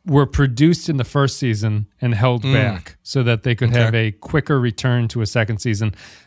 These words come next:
Speaker 1: This was originally planned to be the first season's finale.
Speaker 2: Okay. I
Speaker 1: So
Speaker 2: thought, I, I feel like somebody on Discord mentioned that or s-, said that they thought this was a, would have been a better finale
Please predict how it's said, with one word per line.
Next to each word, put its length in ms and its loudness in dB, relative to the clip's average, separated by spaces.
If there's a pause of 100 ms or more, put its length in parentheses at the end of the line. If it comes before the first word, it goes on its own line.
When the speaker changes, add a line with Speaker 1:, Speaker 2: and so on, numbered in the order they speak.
Speaker 1:
This 200 2
was 160 0
originally 400 0
planned 280 0
to 80 -6
be 100 0
the 140 -2
first 400 -2
season's 440 -2
finale. 600 -4 (1300)
Speaker 2:
Okay. 280 0 (760)
I 40 2
Speaker 1:
So 260 4
Speaker 2:
thought, 40 -10 (260)
I, 260 0
I 100 0
feel 200 -4
like 100 -2
somebody 320 -2
on 200 0
Discord 440 0
mentioned 520 -4
that 360 -2
or 240 -6 (100)
s-, 120 -18 (280)
said 300 -6
that 160 -6
they 120 -6
thought 300 -4
this 220 -6
was 160 -6
a, 100 -6 (360)
would 160 -8
have 80 -10
been 120 -6
a 60 -8
better 260 -4
finale 580 -4